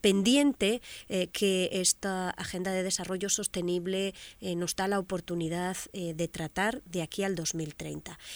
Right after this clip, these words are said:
El objetivo tiene que ser la incorporación plena de la mujer en la economía. Sabemos que las economías que son más diversas, como las empresas que tienen más mujeres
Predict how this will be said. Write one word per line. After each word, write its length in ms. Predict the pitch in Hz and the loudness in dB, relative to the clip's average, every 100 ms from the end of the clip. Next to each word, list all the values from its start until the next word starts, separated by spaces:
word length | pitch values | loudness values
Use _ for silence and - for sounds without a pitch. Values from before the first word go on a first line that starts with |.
| - | -6
El 100 | 180 | 0
objetivo 460 | 208 226 220 302 311 | 2 4 4 4 4
tiene 220 | 277 254 | 2 0
que 100 | 220 | 0
ser 260 | - 254 294 | 0 0 -4
la 320 | - 180 175 - | -2 0 0 0
incorporación 920 | 214 220 - 220 - 208 202 - 311 302 | -2 0 2 0 2 2 2 2 2 4
plena 340 | 247 247 277 | 6 6 6
de 100 | 254 | 2
la 100 | 208 | 0
mujer 360 | 180 - 220 247 | 0 -2 -2 0
en 120 | 262 | 2
la 80 | 208 | 2
economía. 600 | - 160 143 160 151 - - - - - - - - | 0 -4 -4 -6 -8 -18 -20 -20 -18 -18 -20 -4 2
Sabemos 360 | 226 247 311 | 4 4 2
que 120 | - | 2
las 120 | 285 202 | 2 2
economías 440 | 190 190 254 294 | 0 -2 -2 -2
que 80 | 226 | -2
son 160 | 262 | 0
más 160 | 262 247 | 0 0
diversas, 560 | 175 202 - 196 170 - - - | 0 0 -2 -2 -4 -4 -10 -20
como 220 | - 170 185 | -6 6 8
las 160 | 180 | 10
empresas 400 | 208 190 330 330 | 10 12 12 12
que 80 | 277 | 6
tienen 340 | 226 233 208 175 | 6 8 6 4
más 220 | 190 190 | 2 2
mujeres 600 | 202 - 202 185 170 165 | 2 4 4 6 4 2